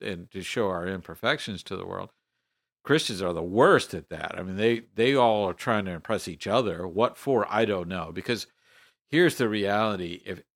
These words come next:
everybody in your church thought you were the best Christian walking the face of the earth,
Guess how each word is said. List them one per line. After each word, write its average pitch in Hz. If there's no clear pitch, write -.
everybody 127
in 104
your 110
church 107
thought 95
you 113
were 92
the 80
best 117
Christian 98
walking 92
the 80
face 101
of 104
the 92
earth, 85